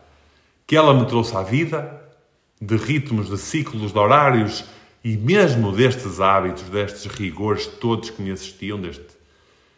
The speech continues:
que estavam mascarados em controlo, era o que estava ali, e eu quis abdicar disso. Então expus-me, permiti-me beber de vez em quando, permiti-me comer uma sobremesa de vez em quando, permiti-me fazer um,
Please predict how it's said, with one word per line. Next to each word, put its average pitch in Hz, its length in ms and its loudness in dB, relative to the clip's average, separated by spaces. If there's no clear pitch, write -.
que - 60 -20
estavam 92 340 -4
mascarados 87 560 -4
em 80 240 -10
controlo, 104 1080 -2
era 95 140 -6
o - 20 -10
que - 100 -14
estava 82 280 -14
ali, 117 420 -8
e 104 60 -4
eu 95 120 -4
quis 156 380 -2
abdicar 76 500 -6
disso. 71 280 -12
Então 175 520 -2
expus-me, 127 600 0
permiti-me 160 500 0
beber 135 300 4
de 123 40 4
vez 104 160 0
em 95 100 -4
quando, 82 220 -10
permiti-me 175 400 0
comer 165 280 2
uma 156 140 0
sobremesa 135 540 0
de 107 60 -2
vez 98 140 -2
em 95 100 -4
quando, 85 260 -10
permiti-me 117 440 0
fazer 123 280 0
um, 123 120 0